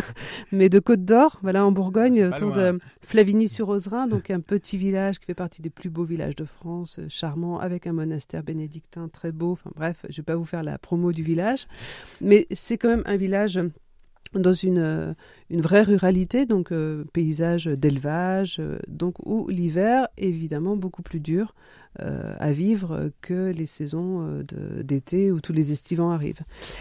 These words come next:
Speaker 1: Et donc, euh, le principe de hors-saison, c'est vraiment d'amener des musiciens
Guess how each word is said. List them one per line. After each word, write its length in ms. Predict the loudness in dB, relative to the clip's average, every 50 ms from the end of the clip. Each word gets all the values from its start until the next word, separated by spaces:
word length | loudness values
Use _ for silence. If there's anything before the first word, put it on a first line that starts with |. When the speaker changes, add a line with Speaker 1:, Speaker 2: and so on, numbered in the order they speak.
| -16 -18 -20 -20 -8 -4
Speaker 1:
Et 100 | 2 4
donc, 260 | 6 6 6 4 -2 -14 -20 -20 -20 -20 -20 -20 -12 -6 -2
euh, 440 | -2 0 0 0 0 -2 -2 -4 -6 -8 -6 -2
le 160 | -2 0 -2
principe 440 | 2 6 6 6 6 6 2 2 4
de 100 | 6 6
hors-saison, 420 | 6 4 2 0 2 4 4 2
c'est 160 | 4 2 2
vraiment 420 | 4 4 4 6 6 4 4 2 0 _ _ _ _
d'amener 400 | 0 6 6 8 8 8 6 4
des 140 | 4 4 4
musiciens 680 | 4 4 4 2 0 -2 -2 -2 0 0 2 2 0